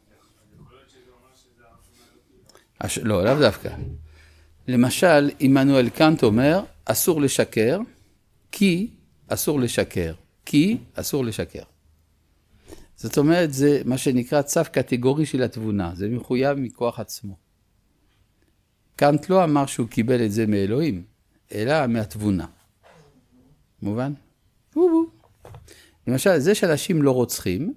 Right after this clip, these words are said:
Speaker 2: זה יפה מאוד, שאדם מבין שזה לא טוב לרצוח. השאלה היא, מי דורש את זה ממנו? אז האדם יגיד, זה הס-, הכרה המצפונית, המצפון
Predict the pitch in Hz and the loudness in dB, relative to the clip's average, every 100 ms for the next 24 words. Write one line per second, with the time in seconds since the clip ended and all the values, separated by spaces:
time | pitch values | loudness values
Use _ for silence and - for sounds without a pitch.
0 | - 101 101 - 175 208 113 - 101 117 | -10 -6 -6 -4 -2 -2 -2 -4 -4 -2
1 | 139 117 104 110 180 196 123 113 123 123 | -2 -2 -4 -4 -4 -6 -6 -4 -4 -4
2 | 131 117 101 - - - _ _ _ _ | -6 -6 -8 -10 -14 -14 _ _ _ _
3 | _ _ _ _ _ - - - 123 147 | _ _ _ _ _ -14 -8 -2 0 2
4 | 214 165 147 175 - _ _ - 101 160 | 2 2 0 -2 -10 _ _ -4 4 6
5 | 170 139 127 120 107 110 101 90 78 - | 8 6 6 0 -2 0 0 0 -2 -8
6 | - _ _ _ _ _ - - - 85 | -18 _ _ _ _ _ -20 -18 -8 -4
7 | 98 120 180 175 220 220 147 - 123 120 | -2 0 0 0 0 0 -2 -4 -2 0
8 | 131 - - 127 160 202 185 180 - 190 | -2 -4 -6 -4 -4 -2 -2 -4 -2 0
9 | 202 190 - 139 151 - - 262 156 | 0 -2 -4 0 0 -2 -4 -2 -2